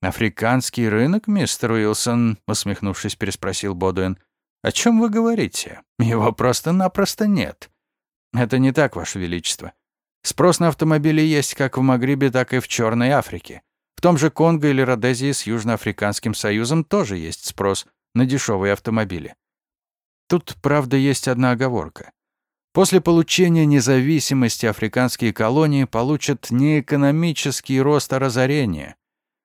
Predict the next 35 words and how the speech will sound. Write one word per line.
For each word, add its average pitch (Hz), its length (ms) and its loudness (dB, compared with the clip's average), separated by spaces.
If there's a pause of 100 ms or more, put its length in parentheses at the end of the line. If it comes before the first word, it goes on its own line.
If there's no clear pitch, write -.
Например, 180 380 4
та 180 180 2
же 143 100 2
Родезия, 143 600 0
которая 123 480 -2
при 110 160 -4
англичанах 104 720 -2
была 101 340 0
одной 117 240 2
из 113 80 0
самых 123 340 0
богатых 123 640 -4
стран 87 360 -6
Африки, 123 520 -4 (480)
а 127 120 0
в 165 60 0
итоге 185 260 2
превратится 131 640 -2
в 98 80 -2
нищее 117 420 0
Зимбабве. 107 800 -2 (320)
Но 180 240 2
я 160 240 2
не 175 140 0
буду 185 260 -2
об 78 140 -6
этом 95 240 -8
говорить, 101 520 -4
да 147 100 0
и 196 80 0
случится 202 520 -4
это 151 160 -4
ещё 117 220 -4
не 110 100 -2
скоро. - 440 -8